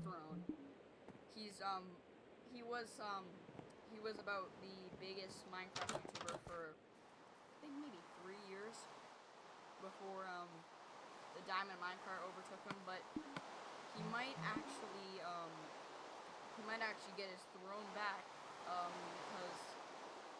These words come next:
I know I just said that he probably won't get his throne, but I mean, like, he might get his throne back because Dan T D M is moving far away from Minecraft videos now, which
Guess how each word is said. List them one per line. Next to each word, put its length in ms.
I 160
know 80
I 160
just 160
said 160
that 160
he 100
probably 160
won't 160
get 160
his 160
throne, 300
but 160
I 160
mean, 240
like, 160
he 220
might 180
get 140
his 180
throne 320
back 320
because 400
Dan 220
T 80
D 160
M 240
is 320
moving 320
far 420
away 400
from 220
Minecraft 580
videos 400
now, 300
which 240